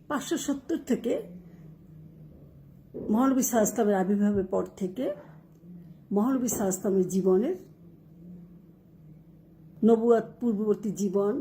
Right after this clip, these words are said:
নবুয়াত পরবর্তী জীবন বা মক্কা জীবন, মক্কা পরবর্তী জীবন, মহানবী সাল্লাল্লাহু আলাইহি ওয়াসাল্লামের বিভিন্ন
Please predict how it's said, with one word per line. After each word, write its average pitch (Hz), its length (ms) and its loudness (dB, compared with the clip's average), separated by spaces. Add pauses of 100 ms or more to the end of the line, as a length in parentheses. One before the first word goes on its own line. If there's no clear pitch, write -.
(120)
নবুয়াত 208 420 4
পরবর্তী 196 460 -2 (100)
জীবন 185 340 -2 (580)
বা 208 220 0 (600)
মক্কা 202 340 -2
জীবন, 190 400 -2 (420)
মক্কা 202 260 -6
পরবর্তী 190 540 0 (100)
জীবন, 190 300 0 (600)
মহানবী 302 360 0
সাল্লাল্লাহু 196 360 -4
আলাইহি - 0 -
ওয়াসাল্লামের 202 360 -2 (800)
বিভিন্ন 320 320 4